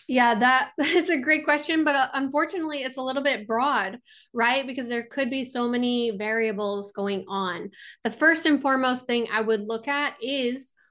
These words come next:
what's the conversion rate of your landing page? Um, is your sales page converting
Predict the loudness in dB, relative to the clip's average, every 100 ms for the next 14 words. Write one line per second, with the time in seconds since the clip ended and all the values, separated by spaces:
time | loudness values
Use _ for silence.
0 | _ -2 0 0 -2 -2 0 0 0 0
1 | -2 -2 -2 -2 -2 -2 -2 -2 -2 -2
2 | -4 -4 -6 -6 -8 -10 -16 -20 _ _
3 | _ _ -4 -2 0 0 -2 -4 -10 _
4 | -2 0 2 0 -2 -4 0 2 2 0
5 | -2 -4 -4 -6 -4 0 2 2 4 4
6 | 2 -2